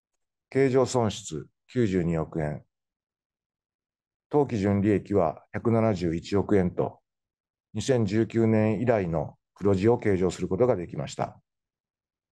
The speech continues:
売上高につきましては、海外台数は大きく減少しましたが、為替の影響等により九十億円の増収となりました。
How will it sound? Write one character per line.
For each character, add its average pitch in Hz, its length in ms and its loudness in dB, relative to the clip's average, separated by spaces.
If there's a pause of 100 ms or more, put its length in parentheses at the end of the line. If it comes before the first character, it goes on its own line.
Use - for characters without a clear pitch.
(1040)
売 127 200 2
上 135 180 4
高 113 220 2
に 92 80 2
つ - 100 -4
き 95 80 -2
ま 104 140 4
し 104 100 -8
て - 80 0
は、 92 300 2 (960)
海 120 120 4
外 131 180 4
台 127 180 4
数 117 180 -2
は 120 440 4
大 117 140 4
き - 100 -18
く 117 140 -4
減 101 200 0
少 98 140 -4
し 95 140 -10
ま 98 100 -2
し - 80 -14
た 82 140 -8
が、 73 200 -12 (720)
為 113 120 -6
替 117 180 -2
の 113 80 0
影 110 160 0
響 110 220 0
等 120 200 2
に 98 120 0
よ 104 100 2
り 76 220 -4 (540)
九 117 200 0
十 113 180 0
億 113 240 2
円 107 160 0
の 131 360 0
増 101 180 0
収 107 220 0
と 143 100 2
な 107 100 0
り 80 120 -4
ま 73 100 -10
し - 60 -18
た。 - 180 -12